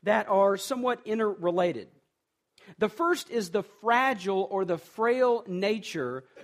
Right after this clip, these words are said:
of our perseverance. Notice what he says in verse twenty-six. "Likewise, the Spirit helps us," how? "In our weakness." So, w-, what is Paul saying?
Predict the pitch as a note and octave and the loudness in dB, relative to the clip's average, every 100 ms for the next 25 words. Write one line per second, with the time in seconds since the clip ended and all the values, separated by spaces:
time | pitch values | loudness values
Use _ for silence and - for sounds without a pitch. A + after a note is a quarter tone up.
0 | - G3 G#3 - F#3 F3+ F3+ - D#3 D#3+ | 0 2 2 2 0 0 -4 -4 -8 -6
1 | A#2+ - - - _ _ _ _ _ - | -8 -12 -18 -20 _ _ _ _ _ 0
2 | C4 D4+ - C4 B3 - A#3 A3 G3+ G3+ | 0 0 -4 -4 -4 -4 -4 -2 -4 -4
3 | - G3 F3+ - E3+ G2 - _ _ - | -4 -6 -6 -6 -6 -8 -14 _ _ -14
4 | D#3+ G3+ D4 C#4+ G#3+ F#3+ F#3 F3+ - A3+ | -2 2 2 0 0 0 0 -6 -8 -4
5 | A3+ A3 A3 A3 - F#3 E3 - F#3 C3+ | -4 -2 -4 -4 -6 -6 -6 -4 -2 -2
6 | - _ _ - A3 B3+ B3+ B3+ - _ | -4 _ _ -10 -4 -2 -2 -6 -12 _
7 | - G3+ F#3+ E3+ D#3+ D#3+ _ _ C#3+ D#3+ | -6 0 2 2 0 -6 _ _ -6 -4
8 | B2 F#2+ - - - _ _ _ _ _ | -6 -14 -14 -16 -16 _ _ _ _ _
9 | _ _ _ _ _ _ _ _ _ - | _ _ _ _ _ _ _ _ _ -4
10 | G#3 G#3 G#3 A3+ D4 C#4 - A#3 G#3 - | -4 -4 -8 0 0 0 -2 0 0 -2
11 | G3+ A#2 | -2 -2